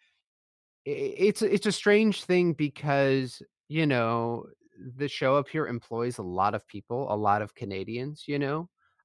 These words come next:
Um, it's not just sort of, like, actors trying to get their paycheck, like, this, this show is sort of this massive mainstay for the kind of Toronto economy, and a lot of people rely on it to,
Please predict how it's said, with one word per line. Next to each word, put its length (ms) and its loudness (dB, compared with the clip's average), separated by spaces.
Um, 320 2
it's 240 -4
not 320 0
just 320 -4
sort 200 -4
of, 180 -6
like, 320 -2
actors 440 -4
trying 280 -6
to 80 -8
get 200 -6
their 140 -4
paycheck, 580 -6
like, 320 -4
this, 540 -4
this 320 -6
show 580 0
is 240 -4
sort 240 -4
of 160 -6
this 300 -6
massive 600 -2
mainstay 800 -2
for 320 -6
the 120 -8
kind 260 -6
of 200 -4
Toronto 960 -2
economy, 800 -2
and 320 -4
a 60 0
lot 280 2
of 160 -4
people 320 -6
rely 380 2
on 160 0
it 180 -8
to, 520 -6